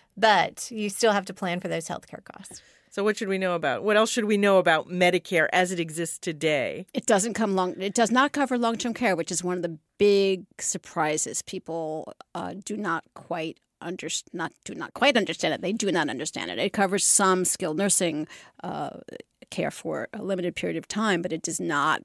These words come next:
Speaker 3: cover grandma's nursing home or home, home-based alternative. Um, Medicaid does for some people who qualify, poor people or people who've used up their assets. Medic-,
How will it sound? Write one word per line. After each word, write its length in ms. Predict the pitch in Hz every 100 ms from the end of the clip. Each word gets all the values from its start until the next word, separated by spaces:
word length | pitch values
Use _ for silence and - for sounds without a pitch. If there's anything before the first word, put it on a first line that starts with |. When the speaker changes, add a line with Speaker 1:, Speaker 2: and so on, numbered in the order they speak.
| -
Speaker 3:
cover 440 | - 139 - 156
grandma's 480 | 156 123 107 131 156
nursing 320 | 131 156 190
home 380 | 202 220 220 226
or 240 | 156 120 -
home, 400 | 139 117 - -
home-based 420 | - 165 170 160 -
alternative. 580 | 170 - 131 - - - - - _ -
Um, 340 | 190 165 - - - _ _ - -
Medicaid 760 | 214 196 214 - 196 185 185 -
does 460 | 185 180 180 233 -
for 180 | - 208
some 260 | - 175 175
people 320 | 202 190 220
who 160 | 208 160
qualify, 480 | - 170 175 175 170
poor 220 | - 175
people 340 | 190 196 247 269
or 200 | 143 147
people 280 | - - 165
who've 60 |
used 180 | 190 185
up 100 | 175
their 120 | 165
assets. 320 | 139 185 190 - _ -
Medic-, 320 | 165 190 -